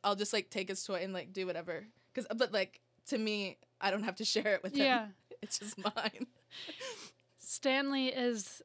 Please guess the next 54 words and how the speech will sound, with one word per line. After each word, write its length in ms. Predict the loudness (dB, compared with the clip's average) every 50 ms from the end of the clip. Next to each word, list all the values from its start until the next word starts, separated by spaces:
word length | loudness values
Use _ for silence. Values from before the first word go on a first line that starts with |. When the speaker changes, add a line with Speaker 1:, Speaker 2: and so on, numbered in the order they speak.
| -6 -2
Speaker 2:
um, 520 | 0 2 2 2 2 0 -2 -2 -4 -6 -2
Speaker 1:
Stanley's 400 | 2 6 6 8 8 8 8 8
Speaker 2:
Riley's 200 | 6 6 4 4
Speaker 1:
my 60 | 4
dog. 60 | 6 6 6 6 6 4 2 0
Speaker 2:
dog, 60 | -4 -6 -2
Speaker 1:
Yeah. 320 | 0 0 2 2 0 0
Speaker 2:
which 180 | 0 0 0 2
Speaker 1:
He's 160 | 2 4 4 2
m-, 60 | 0 0
he's 200 | 2 4 4 4 6
Speaker 2:
is 40 |
Speaker 1:
the 120 | 6 8 8
only, 160 | 10 8 8 6 4
Speaker 2:
also 60 | 4 6
Speaker 1:
yeah, 140 | 6 6 6
he's 140 | 6 4 4
my 140 | 2 2
little 220 | 4 4 4 4 4
brother. 360 | 2 0 0 0 -2 0 2
I, 120 | 4 4 6
I 120 | 6 6
Speaker 2:
your 80 | 6 6
Speaker 1:
refer 120 | 6 6 8
Speaker 2:
little 120 | 8 8 8 6
Speaker 1:
to 60 | 4
him, 60 | 4
Speaker 2:
brother. 180 | 2 -2 -2 0
Speaker 1:
yeah. 320 | 2 2 4 4 2 0 -2 -8 -14 _ _ _ _ _ _ _ _
Speaker 2:
Well, 140 | 2 4 4
I 100 | 4 4
guess, 300 | 4 2 0 0 0 2
like, 400 | 4 4 4 4 2 -4 -10 -12 -12
uh, 40 | -12 -12 -12 -16 _ _ 0
I 80 | 2 2
mean, 260 | 4 4 4 4 2
I 180 | 2 2 2 2
have 160 | 2 0 -2 -8 -16 -20 -18 -8 -4
dogs, 380 | 0 0 0 0 0 -4 -6
too, 240 | -6 -4 -2 -2 -2
and 220 | -2 -2 -4 -6 -10 -10 -8
the 100 | -6 -2
dogs 300 | 0 2 2 0 0 -2
that 160 | -4 -6 -4
we've 200 | -4 -4 -4 -4
had 180 | -2 -2 -2 -2
have 140 | -2 -4 -4
always 240 | -4 -2 -4 -4 -4
been 280 | -2 -2 -2 -2 -2 -4 _ _
part 220 | -8 -4 -4 -2
of 80 | -2 -4
the 60 | -6
family. 480 | -8 -6 -6 -4 -4 -6 -6 -10 -12 -12 -12
Like, 240 | -12 -12 -12 -16